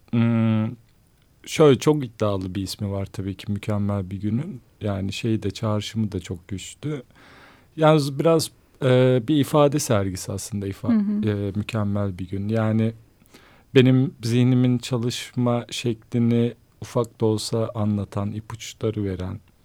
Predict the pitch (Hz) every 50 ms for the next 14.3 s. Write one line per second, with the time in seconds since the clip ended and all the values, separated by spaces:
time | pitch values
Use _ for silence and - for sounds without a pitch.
0 | _ _ _ _ _ _ _ _ _ - - - 143 127 117 113 110 - 147 139
1 | 131 127 135 143 120 135 135 131 131 131 131 127 123 117 104 104 98 95 95 98
2 | 101 95 - - - - 95 95 - - 95 98 98 101 101 - - 104 104 104
3 | 98 95 92 101 95 - 101 101 101 98 104 104 110 127 143 151 143 131 127 123
4 | 117 - - 123 123 117 117 120 120 110 117 110 107 120 113 110 - 120 117 113
5 | 101 95 127 127 - - 123 120 113 113 113 113 113 113 - 113 107 113 113 113
6 | 113 - 120 117 113 113 110 113 - 117 110 107 107 110 107 98 - - - 113
7 | 104 101 95 - _ _ - 117 110 104 98 107 107 104 104 113 - _ - -
8 | _ _ _ _ _ _ _ _ _ _ _ _ - - 123 117 113 110 101 85
9 | 87 87 - 110 127 - - 240 233 220 185 208 202 190 196 214 - - 113 92
10 | 95 101 107 - - 117 110 - 107 107 104 95 101 - - 113 110 104 104 -
11 | - 110 104 92 95 101 107 117 - _ _ _ _ _ - 127 113 107 - -
12 | 110 107 - 113 107 98 101 104 98 98 107 104 104 107 101 104 98 208 208 240
13 | 226 226 220 214 110 104 113 127 123 123 117 107 95 95 - - - 95 92 -
14 | 196 190 185 185 98